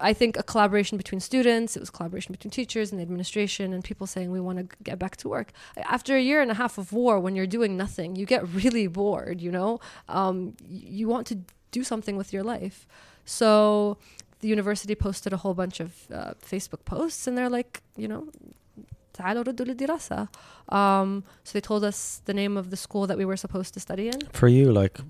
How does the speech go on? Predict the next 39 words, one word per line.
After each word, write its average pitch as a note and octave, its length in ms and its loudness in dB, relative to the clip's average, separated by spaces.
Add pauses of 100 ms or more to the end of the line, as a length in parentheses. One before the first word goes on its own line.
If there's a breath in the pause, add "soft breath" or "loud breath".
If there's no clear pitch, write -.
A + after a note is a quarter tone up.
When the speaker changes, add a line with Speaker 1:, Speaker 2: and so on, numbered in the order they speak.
Speaker 2:
seeing A2+ 320 6
that G2+ 180 6
post G#2 300 6
was F#2 120 2
like, F#2 180 -2 (340 loud breath)
yes, - 360 10
really, A2 300 12
you A2 60 12
were A2 60 12 (100)
like, - 160 8
Speaker 1:
<laughs> G#2+ 80 8
Speaker 2:
"Oh, G2+ 260 10
these G#2+ 260 4
guys G2 140 4
are F#2+ 60 0 (120)
crazy. F#2+ 300 4 (260)
I'm G2+ 120 2
not G2+ 180 4
leaving G2 220 4
the F2+ 180 0
house." F#2+ 220 0
Like, B2+ 180 8
what A#2+ 100 12
was A2 160 10
your A2 100 8 (100)
Speaker 1:
<laughs> - 60 4
Speaker 2:
feeling G2 360 6
at F#2 140 -4
that G2 120 2 (100)
moment F#2+ 300 -2
reading F#2+ 280 0
that? G2 200 -10 (500 soft breath)
Speaker 1:
It C4 120 8
was, A3+ 140 0 (100)
it A3+ 40 0
was, A3 160 2 (300)
"Oh G3 60 -4 (100)
my F#3+ 40 -2
God, F3+ 340 -4